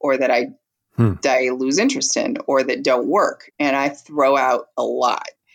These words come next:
Speaker 1: For every book I write, there's probably five books I started that I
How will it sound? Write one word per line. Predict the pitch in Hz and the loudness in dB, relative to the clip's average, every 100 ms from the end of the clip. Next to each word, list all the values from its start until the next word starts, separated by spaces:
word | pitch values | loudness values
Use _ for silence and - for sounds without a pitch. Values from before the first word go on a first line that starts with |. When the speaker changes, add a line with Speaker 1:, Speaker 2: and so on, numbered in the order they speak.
| - _ _ | -20 _ _
Speaker 1:
For | 131 | 0
every | 131 147 156 | 2 2 0
book | 151 156 | 0 0
I | 147 135 | 0 0
write, | 139 135 143 - | 2 2 0 -2
there's | 143 131 | -4 -4
probably | - 123 127 123 135 123 147 - | -4 -2 -2 -2 -4 -6 -8 -8
five | - 131 127 131 135 147 - _ _ _ _ 156 | -2 0 0 0 -2 -8 -20 _ _ _ _ -2
books | 143 135 - - | -2 -2 -4 -6
I | 135 | -4
started | - 135 127 127 123 - - | -2 0 0 -2 -4 -8 -8
that | - 123 - _ | -2 -2 -2 _
I | 135 - | -4 -4